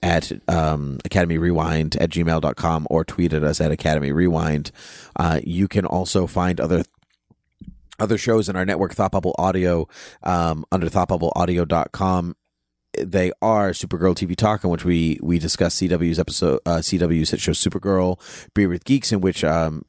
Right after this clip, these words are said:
Academy Rewind's producer Frank and myself sit down and go through some gifts, go through some geeky stuff every, every week. Uh, you can also, um, you can also check out, uh, Frank and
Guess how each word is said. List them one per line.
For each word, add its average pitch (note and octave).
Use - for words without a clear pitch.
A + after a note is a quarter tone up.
Academy F2+
Rewind's E2
producer E2+
Frank F#2+
and E2
myself -
sit -
down E2+
and E2+
go F2
through D#2+
some D#2
gifts, D#2+
go D#2+
through D#2
some D2+
geeky D#2
stuff F#2
every, D#2+
every D#2
week. B2
Uh, E2
you F2+
can F2+
also, E2+
um, D#2+
you F#2
can F#2+
also F2
check -
out, E2
uh, E2+
Frank -
and E2+